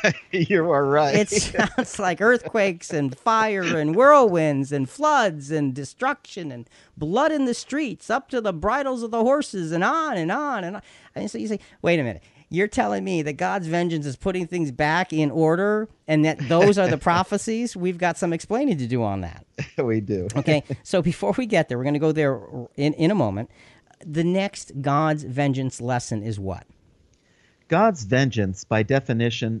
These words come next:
Speaker 1: is purposeful and not reactionary.
Speaker 2: Got to remember that point. God's vengeance is purposeful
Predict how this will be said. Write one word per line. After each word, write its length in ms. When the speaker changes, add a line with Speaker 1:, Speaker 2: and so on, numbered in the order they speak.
Speaker 1:
is 240
purposeful 880
and 320
not 360
reactionary. 880
Speaker 2:
Got 340
to 160
remember 720
that 300
point. 560
God's 320
vengeance 520
is 140
purposeful 920